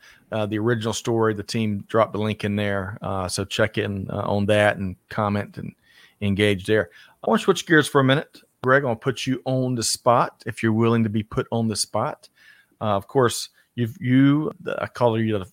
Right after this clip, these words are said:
the founder whisperer at times. Been through lots of startups, very successful career. But talk about, if you would, one of those days where you got, you know, punched in the gut and you had a, a similar experience like Stephanie was just describing.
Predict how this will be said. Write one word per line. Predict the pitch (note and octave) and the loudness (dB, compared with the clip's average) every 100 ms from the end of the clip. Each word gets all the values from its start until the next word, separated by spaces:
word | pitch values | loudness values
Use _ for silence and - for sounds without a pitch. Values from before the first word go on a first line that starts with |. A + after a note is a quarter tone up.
| _ - | _ -16
the | - | -8
founder | - B2 B2 C3 C3 | 2 4 6 6 6
whisperer | A#2+ B2 A#2+ C3+ B2 B2+ - | 4 2 0 -2 -2 -2 -6
at | - | -6
times. | - A#2 C3 D3 - _ _ _ - | -4 -2 -4 -8 -14 _ _ _ -8
Been | A#2 | -8
through | A2 A2+ | -4 -2
lots | A#2 A#2 - - | 4 4 4 0
of | A2+ | -2
startups, | - C3 B2 B2+ - - - _ _ _ G2+ | 4 6 6 4 2 -2 -6 _ _ _ -12
very | A2 A#2+ | -4 -4
successful | - B2 - C3 - B2+ | -4 -6 0 0 0 -6
career. | A2 B2 B2 A#2+ | -4 0 4 4
But | A2 - - | 2 -4 -6
talk | - - | -2 0
about, | G#3 F#3+ F3 - | 4 4 4 -2
if | B2+ | -4
you | C3+ | -2
would, | B2+ B2 A2+ - _ _ - | 2 2 0 -6 _ _ -2
one | B2+ D3 | 2 6
of | |
those | D3 C3 | 6 6
days | A#2 A#2+ A#2 A2+ G2+ | 4 4 4 2 -4
where | G#2+ G#2+ | -4 -4
you | G#2+ | 0
got, | A2+ A2+ - _ _ _ - | 4 4 2 _ _ _ -4
you | |
know, | A2+ | -2
punched | G#2 - C#3+ - - | 4 6 6 4 0
in | C3+ | 0
the | B2+ | 2
gut | G#2+ A2 G#2+ - - _ _ _ _ - | 4 4 2 -2 -20 _ _ _ _ -4
and | A#2 A#2 | 0 0
you | A2+ | 0
had | B2+ C3 | 2 2
a, | A#2+ A#2 A2 | 2 0 -2
a | |
similar | - C#3+ C3 | -2 -2 -2
experience | A#2+ - C3+ B2 A2+ | -2 -4 -2 -2 -2
like | A2+ - | -4 -4
Stephanie | - A2+ - A2 | -2 -2 -2 -6
was | F#2+ | -6
just | - G#2 | -8 -8
describing. | - - G2 F2+ - | -8 -4 -2 -2 -8